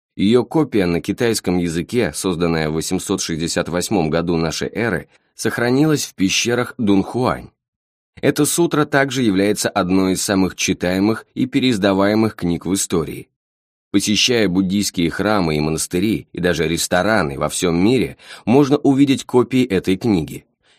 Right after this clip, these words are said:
И, конечно, она была в Раши Гемпел Линк,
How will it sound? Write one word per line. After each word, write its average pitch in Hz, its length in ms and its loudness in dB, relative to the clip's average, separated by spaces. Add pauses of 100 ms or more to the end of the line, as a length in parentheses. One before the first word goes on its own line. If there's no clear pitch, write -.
И, 90 80 -4
конечно, 110 480 -4
она 107 240 0
была 101 400 0
в 98 160 -2
Раши 107 360 0
Гемпел 87 480 0
Линк, 98 380 -4